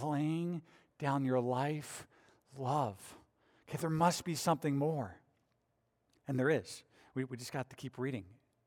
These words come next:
We just have to keep press-, pressing into the conversation. Listen, in f-, chapter fifteen nine, Jesus tells us, "As the Father has loved me, so have I loved you. Abide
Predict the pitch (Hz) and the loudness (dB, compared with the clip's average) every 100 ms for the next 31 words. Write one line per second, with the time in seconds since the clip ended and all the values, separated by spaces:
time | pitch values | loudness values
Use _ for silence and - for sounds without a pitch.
0 | _ _ _ _ - - 123 120 131 - | _ _ _ _ -12 -4 -4 -4 -8 -4
1 | 135 120 - - 135 131 123 123 107 117 | -4 -4 -4 2 2 2 -2 -2 -2 -2
2 | 113 110 135 131 123 139 - 113 - - | -2 -2 -4 -4 0 -2 0 -6 -8 -20
3 | - - - - - _ - 131 - - | -20 -20 -20 -20 -20 _ -6 -6 -6 -18
4 | _ _ - - 160 165 160 120 156 147 | _ _ -20 0 4 4 2 0 0 0
5 | 151 131 135 135 120 113 123 131 - 113 | 0 2 2 2 0 -2 -2 -4 -2 2
6 | 104 95 101 95 - - _ _ _ _ | 2 2 -4 -4 -14 -18 _ _ _ _
7 | _ _ _ _ 127 120 143 - 156 170 | _ _ _ _ -6 -2 0 6 8 8
8 | 160 131 131 135 117 127 135 98 98 - | 6 2 4 4 4 0 0 -2 -8 -16
9 | _ _ _ _ _ _ - - 131 120 | _ _ _ _ _ _ -12 0 4 6
10 | 113 107 98 92 104 92 - _ _ _ | 6 6 0 -2 -6 -6 -12 _ _ _
11 | _ _ _ _ _ _ _ - - 120 | _ _ _ _ _ _ _ -6 0 6
12 | 135 135 107 98 | 8 8 6 2